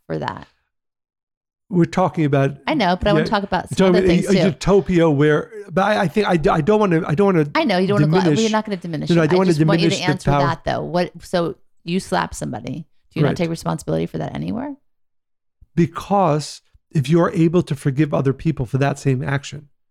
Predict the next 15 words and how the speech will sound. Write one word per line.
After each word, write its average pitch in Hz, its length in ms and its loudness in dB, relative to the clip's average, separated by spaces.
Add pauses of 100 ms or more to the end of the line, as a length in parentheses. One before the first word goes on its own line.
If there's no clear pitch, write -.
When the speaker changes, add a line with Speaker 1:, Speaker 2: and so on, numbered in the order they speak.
(120)
Speaker 2:
and 156 120 0
not 139 200 0
judge 139 240 0
it, - 200 -12 (400)
then 135 240 2
you 151 120 -2 (140)
will, 156 220 0
cannot 151 440 -2
and 139 100 0
will 139 100 4
not 131 160 -2
be 131 100 -2
judged 120 240 -2
for - 120 -20
that. - 260 -20